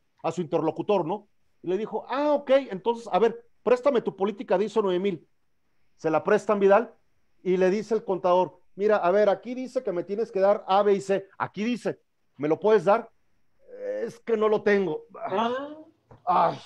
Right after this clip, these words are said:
Speaker 1: ay,
Speaker 2: Es que quieren
Speaker 1: entonces
Speaker 2: ser más papistas que el mismo papa.
Speaker 1: <laughs>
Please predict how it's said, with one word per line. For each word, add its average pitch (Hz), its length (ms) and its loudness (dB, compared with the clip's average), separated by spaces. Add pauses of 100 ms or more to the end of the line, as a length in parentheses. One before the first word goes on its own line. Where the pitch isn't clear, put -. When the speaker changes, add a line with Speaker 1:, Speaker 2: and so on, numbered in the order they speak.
(560)
Speaker 1:
ay, 165 200 -6 (300)
Speaker 2:
Es 233 140 0
que 277 160 -6
quieren 226 240 0
Speaker 1:
entonces 285 140 2
Speaker 2:
ser 294 100 -6
más 285 200 4
papistas 269 560 0
que 196 100 -2
el 190 100 0
mismo 277 400 0
papa. 285 640 4
Speaker 1:
<laughs> - 120 -20